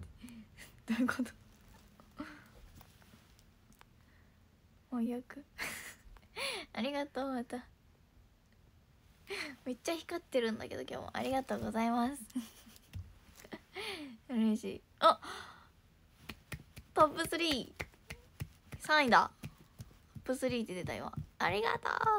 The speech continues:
三位。ありがとうございます。嬉しい。三位、三位。<laughs>ありがとう。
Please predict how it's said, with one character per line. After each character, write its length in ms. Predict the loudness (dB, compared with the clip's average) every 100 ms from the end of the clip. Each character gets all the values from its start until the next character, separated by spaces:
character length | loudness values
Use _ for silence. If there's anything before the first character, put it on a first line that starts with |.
| 2 -8 -18 -18 -18 -18 -10
三 280 | 2 4 4
位。 160 | 0 -6 -14 -12 -4
あ 80 | 2
り 60 |
が 100 | 2
と 100 | 2
う 40 | -2
ご 0 |
ざ 80 | 0
い 40 |
ま 180 | 0 0
す。 80 | -4 -14 -20 -20 -16 -6
嬉 260 | -4 -4
し 120 | -4 -8
い。 100 | -8 -18 -20 -20 -20 -20 -20 -20 -20 -20 -20 -20 -20 -20 -20 -20 -20 -20 -20
三 220 | -14 -6 -6
位、 160 | -6
三 200 | -8 -6
位。 120 | -6 -10 -20 -20 -20 -20 -20 -20 -20 -20 -20 -20 -20 -12 -4
<laughs> 600 | -2 -2 -2 -2 -4 -6 -16 -20 -20 -20 -8 -6 -6 -8 -14 -10
あ 60 |
り 160 | -8 -8
が 100 | -10
と 160 | -10 -14
う。 120 | -14